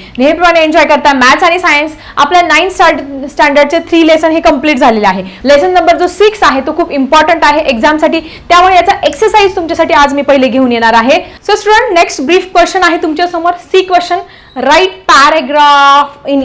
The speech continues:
your own words. स्वतःच्या मनाने पॅराग्राफ लिहायचं आहे about the ornamental plants called ferns. फर्न्स ही एक ऑर्नामेंटल म्हणजे खूप ऑर्नामेंट्स म्हणजे जसं आपण दागिने घालतो ना,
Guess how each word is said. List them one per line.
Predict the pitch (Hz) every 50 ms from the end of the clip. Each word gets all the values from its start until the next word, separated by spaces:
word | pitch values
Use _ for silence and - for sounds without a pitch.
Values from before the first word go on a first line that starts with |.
| 247
your | 247 240 240 - - 294
own | 339 370 415 440 440 415 330
words. | 262 240 208 - -
स्वतःच्या | - 262 262 - 302 294 - 320
मनाने | 285 285 294 320 359 403 453 453
पॅराग्राफ | - 359 311 277 254 247 247 233 233
लिहायचं | 247 233 220 220 240
आहे | 208 185 - - - - _
about | - 254 220 262 240 240
the | 233 190 247 240 - - 254
ornamental | 269 285 330 359 381 381 370 370 359 349 381 370 359 349 -
plants | 302 277 262 262 262 269 262 - - 247
called | 226 220 226 226 - - - -
ferns. | 320 302 277 254 226 208 196 190 185 185 - - - - _ _ _ -
फर्न्स | 311 320 330 359 381 370 - -
ही | 359 311 302
एक | 311 311 311 -
ऑर्नामेंटल | - 320 311 330 349 381 403 427 427 392 359 330 - 302 277
म्हणजे | 269 269 254 254 269 269
खूप | - - 349 359 359 359 349 349
ऑर्नामेंट्स | 339 320 - - 269 277 302 311 330 349 359 359 -
म्हणजे | 320 277 269 262
जसं | 247 269 262
आपण | 285 277 285 269
दागिने | 254 269 247 240 269 285 311 294
घालतो | 294 240 214 - 226
ना, | 247 330 320